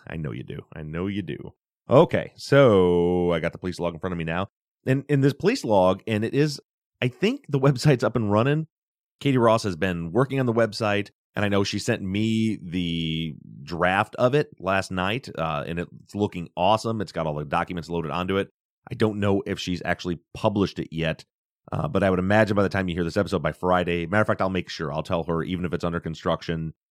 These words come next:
there's enough there to get it up. So in the episode five oh four case documents, you'll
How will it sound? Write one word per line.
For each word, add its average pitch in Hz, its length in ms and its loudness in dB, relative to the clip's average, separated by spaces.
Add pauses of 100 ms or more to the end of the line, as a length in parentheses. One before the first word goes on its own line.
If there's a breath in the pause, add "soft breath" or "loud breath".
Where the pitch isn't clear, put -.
(100)
there's 87 160 -2
enough 87 320 0
there 80 240 2
to 76 100 -4
get 82 300 -2
it 76 80 -2
up. - 260 -6 (320)
So - 440 -2 (220)
in 123 200 4
the 113 160 0
episode 95 560 0
five 87 280 2
oh 80 100 -2
four 85 240 0
case 92 240 -4
documents, 78 460 -2
you'll 78 100 -8